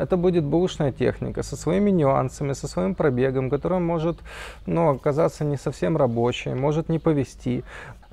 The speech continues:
Старые камеры, они уступают не в качестве картинки, они в первую очередь уступают функционалу,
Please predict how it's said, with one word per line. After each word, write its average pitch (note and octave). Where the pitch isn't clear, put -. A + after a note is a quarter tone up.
Старые D#3
камеры, C#3
они C3
уступают C#3
не C#3
в -
качестве D3
картинки, -
они C3+
в C#3
первую C#3
очередь B2+
уступают C3
функционалу, A#2